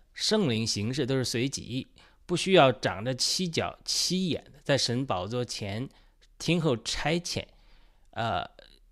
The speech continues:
读圣经要仔细，就是后面讲到，呃，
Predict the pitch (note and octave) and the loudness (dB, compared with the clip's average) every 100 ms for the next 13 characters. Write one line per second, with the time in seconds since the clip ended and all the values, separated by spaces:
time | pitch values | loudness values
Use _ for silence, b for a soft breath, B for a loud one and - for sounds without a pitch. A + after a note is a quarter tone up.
0 | - - _ - B2 D#3+ B2+ C3 B2+ - | -20 -20 _ 0 2 4 4 6 4 4
1 | - E2 - D#3+ - - _ _ _ _ | -4 -6 -2 -2 -2 -8 _ _ _ _
2 | _ - A#2 G2+ G2 - - _ - - | _ -12 -8 -6 -8 -8 -14 _ -12 -8
3 | - - - C3+ A2 G#2+ G#2+ F2 G2+ G#2 | -6 -6 0 2 2 0 -4 -8 -8 -10
4 | b b b b b _ - G2+ E2 C2 | b b b b b _ -6 -4 -4 -8
5 | B1 A#1+ | -10 -14